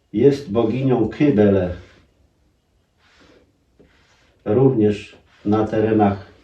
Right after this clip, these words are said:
Bliskiego Wschodu. Kolejna postać to Afrodyta, czy też Wenus,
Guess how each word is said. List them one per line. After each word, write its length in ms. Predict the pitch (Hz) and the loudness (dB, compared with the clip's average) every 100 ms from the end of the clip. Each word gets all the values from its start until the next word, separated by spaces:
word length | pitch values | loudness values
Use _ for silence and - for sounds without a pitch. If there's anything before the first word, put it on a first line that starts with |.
| _ _ _ | _ _ _
Bliskiego 560 | 101 104 - 113 104 101 | -4 -4 -2 0 0 -2
Wschodu. 600 | - - 104 98 127 - - _ _ _ _ _ _ _ _ _ _ _ _ _ _ _ _ | -6 -4 -2 -2 -4 -8 -16 _ _ _ _ _ _ _ _ _ _ _ _ _ _ _ _
Kolejna 760 | - 117 131 131 120 117 107 - - | -2 2 4 4 2 0 -4 -10 -12
postać 640 | - 104 - 101 98 - - _ _ _ _ _ _ _ _ - | -4 -4 -2 -2 -2 -6 -20 _ _ _ _ _ _ _ _ -8
to 140 | 101 | 0
Afrodyta, 720 | 110 - 104 101 123 131 110 | 0 2 0 0 0 -2 -2
czy 140 | - 98 | -4 -6
też 440 | 104 - - - _ _ _ _ _ _ _ _ _ _ - | -8 -10 -14 -20 _ _ _ _ _ _ _ _ _ _ -14
Wenus, 640 | 82 107 120 139 143 - | 2 4 6 4 0 -6